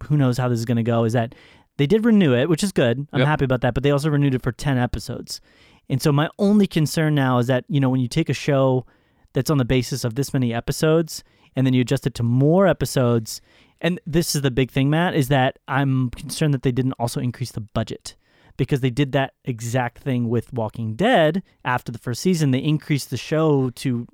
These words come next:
Speaker 1: numerous
Speaker 2: They
Speaker 1: more
Speaker 2: doubled
Speaker 1: episodes.
Speaker 2: it, though.
Speaker 1: But the, well, they lowered the budget, actually, overall, per
Speaker 2: Mm.
Speaker 1: episode. So the overall allotment of money per episode actually decreased based upon the showrunner. And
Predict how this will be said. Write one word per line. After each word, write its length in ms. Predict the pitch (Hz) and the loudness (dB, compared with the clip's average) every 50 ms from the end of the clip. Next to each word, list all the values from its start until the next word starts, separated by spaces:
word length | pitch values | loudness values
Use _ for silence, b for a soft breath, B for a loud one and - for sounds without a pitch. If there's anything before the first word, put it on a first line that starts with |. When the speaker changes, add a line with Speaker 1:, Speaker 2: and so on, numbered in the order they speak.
| - - | -12 -6
Speaker 1:
numerous 440 | 147 139 156 165 160 156 147 139 - | -4 -2 0 0 2 2 2 0 0
Speaker 2:
They 60 | - | -4
Speaker 1:
more 120 | 139 127 | -4 -2
Speaker 2:
doubled 320 | 117 123 131 143 139 123 139 | 0 2 2 2 2 4 4
Speaker 1:
episodes. 200 | 131 107 101 - | 4 2 0 0
Speaker 2:
it, 20 | |
though. 320 | - 101 95 95 95 98 92 - | -2 -4 -4 -4 -6 -8 -6 -2
Speaker 1:
But 160 | - 156 - - | -2 -2 -2 -2
the, 280 | 175 151 165 160 135 - - | -4 -2 -2 -2 -2 -4 -4
well, 140 | - 160 175 | -2 0 2
they 100 | 156 160 | 2 2
lowered 380 | 147 139 143 156 170 175 156 123 | 2 4 4 4 4 4 2 2
the 60 | 120 | 0
budget, 280 | 104 113 107 98 110 101 | -2 -4 -4 -4 -4 -6
actually, 360 | 98 95 - - - 113 110 | -6 -8 -8 -8 -8 -6 -6
overall, 420 | 113 107 - 110 104 92 - - - 131 | -6 -6 -4 -6 -6 -6 -8 -8 -6 -2
per 160 | 123 151 160 | 2 2 4
Speaker 2:
Mm. 60 | 143 | 4
Speaker 1:
episode. 460 | 131 131 - - - - 107 - - - _ _ _ _ _ _ _ - | 2 2 0 -4 -8 -8 -12 -14 -16 -20 _ _ _ _ _ _ _ -6
So 160 | - - 147 | -2 0 2
the 140 | 131 156 170 | 4 4 4
overall 480 | 156 147 143 160 156 143 135 117 139 | 4 2 2 4 2 2 2 2 0
allotment 440 | 127 123 127 127 135 139 135 127 127 | 0 2 0 0 0 0 0 0 0
of 80 | 120 113 | 0 0
money 260 | 127 127 123 123 120 | 0 0 0 0 -2
per 200 | - - 139 127 | -2 -4 -6 -4
episode 440 | - 131 127 - 135 - - 131 117 | -4 -4 -4 -4 -4 -4 -2 -2 -2
actually 440 | 117 117 - - - 123 117 110 107 117 113 - - | -2 -4 -6 -6 -8 -6 -6 -6 -8 -12 -18 -10 -4
decreased 760 | - 139 147 147 - - - 117 107 110 107 - - - - | 0 0 0 0 -2 -4 -6 -6 -4 -4 -6 -8 -10 -10 -4
based 200 | - 131 117 - | -2 -2 -2 -2
upon 200 | - - 120 113 | -6 -8 -6 -6
the 60 | 110 104 | -6 -6
showrunner. 600 | - - 123 120 117 113 107 107 104 98 - - _ _ | -6 -6 -4 -4 -2 -4 -4 -6 -6 -8 -10 -14 _ _
And 360 | - 131 120 117 117 113 107 | -6 -4 -2 -2 -2 -4 -6